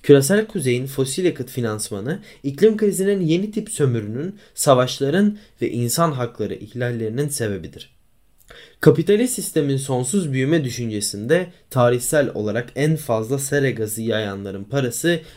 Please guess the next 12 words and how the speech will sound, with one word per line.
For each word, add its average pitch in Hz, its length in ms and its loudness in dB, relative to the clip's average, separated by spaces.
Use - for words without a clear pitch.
iklim 139 320 0
krizinden 120 580 -4
en 123 180 -4
çok - 200 -8
etkilenen 113 580 -4
toplulukları 113 840 -2
büyük 123 220 -4
ölçüde 107 380 -2
etkileyen 120 520 0
fosil 143 400 0
yakıt - 300 -4
çıkarımını 143 640 0